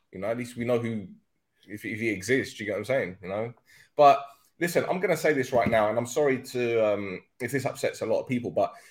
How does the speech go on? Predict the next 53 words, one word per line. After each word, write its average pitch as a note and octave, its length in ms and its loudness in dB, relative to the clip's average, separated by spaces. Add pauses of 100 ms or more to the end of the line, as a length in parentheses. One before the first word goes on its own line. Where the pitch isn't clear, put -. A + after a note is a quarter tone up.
(240)
we C#3 220 2
need F3+ 180 4
to E3+ 120 -2
stop - 420 -4
pointing C3 420 2
the A2+ 80 2
finger A#2 340 0
at F#2+ 200 2
referees G#2 560 -4
now, F2 300 -6 (160)
okay? A2+ 240 2
Especially D3+ 400 0
when C3+ 80 2
it B2+ 80 -2
comes A#2+ 180 -2
to A2+ 60 -6
these G#2+ 200 -4
games A2 220 2
against G2+ 220 -4
our G#2+ 80 4
ball, G#2+ 160 2
because F#2 180 -4
it D3+ 100 2
just F3 200 -2
seems D#3+ 240 2
that C#3 220 8 (500)
there D3 120 6
are F3 40 10
a G3 40 10
lot F#3+ 80 12
of - 60 -6
people C#3 180 0
very C#3 220 4
quick - 160 -6
to - 60 -12
say, B2 100 2
"Oh, A2 100 6
this B2 220 -2
one A#2+ 160 4
should A#2+ 180 -6
have A#2+ 100 0
got - 280 0
two - 160 -2
yellows, A#2+ 400 4
this C3+ 160 -2
one A#2+ 140 0
should A#2 180 -8
have A2+ 100 -4
got - 200 -4
a - 20 -8
yellow." A#2 240 4
It's - 140 -4
like, - 80 -14